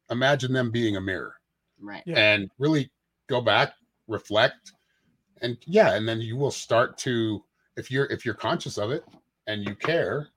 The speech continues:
Speaker 2: Right.
Speaker 1: you will start to change those things and how you react. And, and really, you'll notice it pretty much almost immediately if you,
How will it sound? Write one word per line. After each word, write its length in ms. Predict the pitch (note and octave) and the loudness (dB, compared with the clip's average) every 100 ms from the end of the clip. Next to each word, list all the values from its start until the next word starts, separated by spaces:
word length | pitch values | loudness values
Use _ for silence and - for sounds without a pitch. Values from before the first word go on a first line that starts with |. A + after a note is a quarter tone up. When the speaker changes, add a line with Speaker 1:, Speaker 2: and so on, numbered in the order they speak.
| - | -18
Speaker 2:
Right. 300 | C#3 B2+ B2 | -14 -14 -12
Speaker 1:
you 140 | G2 G#2+ | -8 -6
will 80 | |
start 320 | G2+ - G#2 - | -6 -2 -4 -4
to 100 | - | -10
change 440 | - E3+ F3 G#2+ | -2 2 2 0
those 220 | F2 E2 | -6 -10
things 280 | - E2+ F2+ | -10 -10 -8
and 80 | E2+ | -6
how 140 | G2 | -4
you 180 | F#2+ F2 | -4 -6
react. 480 | E2+ F#2 G#2 - - | -4 2 2 0 -6
And, 200 | F2+ F#2 | -8 -6
and 240 | G2 F#2 - | -6 -8 -2
really, 220 | C#3 D#3 | 2 4
you'll 180 | F#2+ C3+ | 4 2
notice 400 | C3+ D#3 B2 - | 4 4 2 -2
it 100 | F#2+ - _ _ _ | -6 -8 _ _ _
pretty 220 | - D3+ | 2 4
much 400 | C3 G#2 - - _ | 4 2 0 -14 _
almost 300 | B2+ D3+ C3+ | 0 0 0
immediately 500 | A2 C3 C3 - F#2 | 0 2 2 0 -4
if 140 | F2+ G2+ | -6 -6
you, 200 | G2 | -6